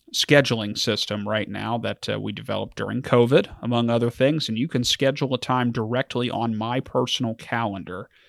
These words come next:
uh, for me to give you a call. You can take a look at what's available, find the time that works best for you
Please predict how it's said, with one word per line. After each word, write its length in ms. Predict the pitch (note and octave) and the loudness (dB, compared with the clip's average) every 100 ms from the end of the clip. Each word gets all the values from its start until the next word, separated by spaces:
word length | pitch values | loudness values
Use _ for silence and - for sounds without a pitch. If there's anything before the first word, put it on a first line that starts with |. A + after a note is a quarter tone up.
| _ - | _ -4
uh, 140 | A2+ | -4
for 180 | A2 A#2 | -2 -2
me 160 | A2+ A2+ | 0 0
to 100 | A2 | 0
give 260 | A2+ A2 | -2 -2
you 100 | A2+ | -2
a 40 | G#2+ | -4
call. 360 | - G#2 - - | -4 -4 -6 -8
You 80 | A2+ | -6
can 80 | |
take 200 | - A#2+ A#2 | 0 0 2
a 40 | |
look 240 | A2+ A#2 | 0 0
at 80 | - | 0
what's 220 | A2+ A2 | -2 -2
available, 540 | A2 A#2+ C3 C#3+ D3 C#3 | -2 4 4 4 0 -2
find 320 | - A#2 A2+ | 0 0 0
the 40 | |
time 300 | A2+ A#2 A2+ | -2 0 0
that 160 | A2 - | -2 -4
works 220 | A2+ - | -4 -4
best 300 | - G#2+ - | -2 -2 -2
for 160 | - G#2 | -6 -6
you 400 | G#2 A#2 A#2+ | -2 0 2